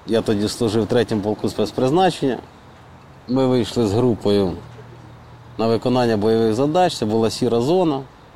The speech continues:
Тобто, ви знаєте, що таке сіра зона? Це зона між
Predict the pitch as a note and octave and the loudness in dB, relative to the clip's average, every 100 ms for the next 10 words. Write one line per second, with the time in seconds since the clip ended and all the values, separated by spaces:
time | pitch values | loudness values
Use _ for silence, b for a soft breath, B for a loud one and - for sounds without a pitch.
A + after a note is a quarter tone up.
0 | - - - - A2+ G2 G#2+ G2+ F2+ - | -20 -20 -20 -4 -2 0 0 0 0 -6
1 | - - - - - - - - - G#2+ | -14 -20 -20 -20 -20 -20 -20 -20 -10 -4
2 | G2+ B2 A2 G#2 A2 G#2 A2+ A2 C3+ C3 | 0 0 0 -2 -2 -2 -2 -2 0 0
3 | D3 F#3 D#3+ G#2 - G#2+ G2 F#2+ G2 G#2 | 2 2 0 0 -2 0 0 -2 -2 -2
4 | A#2 G#2 G#2+ G#2 | 0 0 0 0